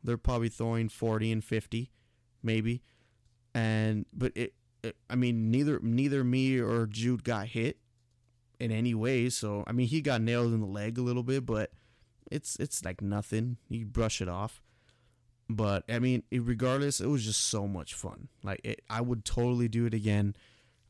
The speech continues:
I'm, I'm all, I've, I've always told him that I'm open to it. I, I would do it for free,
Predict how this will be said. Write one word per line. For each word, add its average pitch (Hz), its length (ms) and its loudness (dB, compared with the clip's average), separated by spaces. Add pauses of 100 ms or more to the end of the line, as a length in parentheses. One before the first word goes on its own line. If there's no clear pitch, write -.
(160)
I'm, 104 280 -4
I'm 104 160 -6
all, 98 180 -4
I've, 101 260 -8
I've 107 140 -8
always 117 400 0
told 120 260 2
him 113 120 0
that 95 160 -4
I'm 90 200 -10 (220)
open 113 340 0
to 117 260 0
it. 110 200 0 (100)
I, 104 120 -16 (220)
I 98 100 -8
would 110 260 -6
do 117 200 0
it 113 120 -2
for - 160 -6
free, 95 640 -6